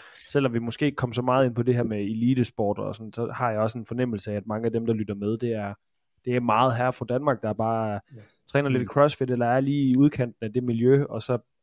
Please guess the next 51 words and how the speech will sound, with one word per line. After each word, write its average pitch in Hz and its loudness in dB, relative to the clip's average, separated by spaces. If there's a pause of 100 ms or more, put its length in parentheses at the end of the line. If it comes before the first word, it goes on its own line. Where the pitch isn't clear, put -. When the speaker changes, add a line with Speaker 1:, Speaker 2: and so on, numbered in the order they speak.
Speaker 1:
så 123 -6
der, 131 -2
på 123 0
den 135 0
måde, 127 0
så 123 -6
beskæftiger 117 -4 (140)
de 120 -4
sig 110 -6
jo 104 0
med 104 -6
bevægelse. 113 0 (800)
Øh, 107 -2 (220)
og, 80 -6
og, 101 -6
Speaker 2:
Præcis, 113 -10
Speaker 1:
og 117 -6
Speaker 2:
ja. 113 -6
Speaker 1:
så 127 -4 (120)
tænker 127 -2
Speaker 3:
Lige 120 2
Speaker 1:
jeg, 110 0
at 104 -6
for 117 -6
Speaker 3:
præcis. 110 -6 (120)
Speaker 1:
mange 120 -12
kunne 123 0
det 113 -2
være 104 -2
meget 107 -4
spændende, 117 -4
det 107 -4
her, 104 -6 (120)
du, 104 -4
du - -12
har 101 -6
fortalt 110 -10
en 101 -12
masse 104 -8
om. 101 -10 (220)
Speaker 2:
Ja. 110 -20 (380)
Speaker 1:
Og, 113 0
øh, 110 6
Speaker 2:
Ja, 107 8
Speaker 1:
så 143 2
Speaker 2:
det - 2
Speaker 1:
kan 151 4
Speaker 2:
er - 8
Speaker 1:
man 120 8
jo 120 6
Speaker 2:
også - 8